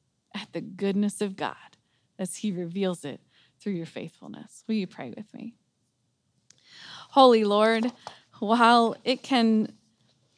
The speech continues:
<sighs> well, while it can feel like what we need to do is turn the other way,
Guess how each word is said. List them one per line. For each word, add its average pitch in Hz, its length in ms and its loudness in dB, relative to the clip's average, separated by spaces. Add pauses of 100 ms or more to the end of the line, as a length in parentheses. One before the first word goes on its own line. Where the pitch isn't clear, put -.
(720)
<sighs> - 920 -12
well, 240 180 -2
while 254 240 4
it 254 140 0
can 254 200 2
feel 233 280 0
like 202 280 2
what 220 220 -2
we 214 160 0
need 220 340 4
to 202 100 -6
do 170 340 -6
is 165 160 -12
turn 180 320 -6
the 180 120 -4
other 175 240 -6
way, 190 420 -10